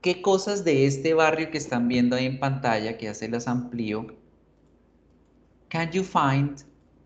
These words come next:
at yours? ¿Cuáles de estos lugares que ven aquí en la imagen pueden encontrarse en, en el barrio donde ustedes viven? So, is there a supermarket? Is there a restaurant? A Golden Gift Center?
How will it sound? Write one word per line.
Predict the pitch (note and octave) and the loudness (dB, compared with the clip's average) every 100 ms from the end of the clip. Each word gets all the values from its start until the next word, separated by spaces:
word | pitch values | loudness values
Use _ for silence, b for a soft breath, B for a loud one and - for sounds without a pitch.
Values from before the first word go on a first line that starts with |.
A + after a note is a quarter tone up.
| - | -4
at | A#2+ - | -2 -2
yours? | - E3 D#3 F#2+ - - - - - _ _ _ _ b b - | -4 0 2 0 -4 -10 -14 -18 -20 _ _ _ _ b b -4
¿Cuáles | D3 D#3+ D#3+ | -2 -2 -2
de | D3+ | -2
estos | C#3+ D#3+ | 0 -2
lugares | D#3 B2 B2 A#2+ C#3 C#3 | 0 2 2 2 -2 -6
que | - A2+ | -4 -2
ven | A2 A#2+ | 0 -2
aquí | B2 C#3 | -2 -2
en | C3+ | 0
la | C3+ | 2
imagen | C3+ A#2+ B2 B2 - | 4 2 2 -4 -2
pueden | C3+ C3 C#3 | 0 2 2
encontrarse | C#3 C3+ A2+ G#2+ A2 A2 A2+ | 0 -2 -4 -4 -2 -2 0
en, | C#3 C3+ | -2 2
en | C3 A#2 | 4 4
el | G#2+ | 2
barrio | A2+ A#2 C3 C#3+ | 0 0 0 -2
donde | C3 | -2
ustedes | A#2+ - G#2+ A#2+ | -6 -2 -2 0
viven? | D#3 F#3 B2 - - - _ _ _ _ - | 0 2 2 0 -12 -20 _ _ _ _ -4
So, | C3+ A2+ - - - | 2 2 2 -10 2
is | C#3+ C#3+ | 4 6
there | D#3+ D#3 | 6 4
a | |
supermarket? | D#3 E3 E3+ D#3+ D#3+ E3 - A3 A3 - - _ _ _ _ - | 2 0 0 0 2 0 0 -2 -2 -12 -20 _ _ _ _ -2
Is | C#3 C#3 | 2 4
there | C#3 B2 | 4 4
a | |
restaurant? | A#2+ C3+ D#3 - F3 F3+ F#3 F#3 - - _ _ | 4 2 2 0 0 2 2 -2 -10 -20 _ _
A | - | -2
Golden | B2 C#3 C#3 C#3 C#3 C3+ | 0 4 4 4 2 2
Gift | C#3 C#3+ C#3 - | 4 4 4 -8
Center? | - D3+ D3+ D#3+ - F3 F#3 F#3 | -6 -2 -2 -6 -4 0 0 0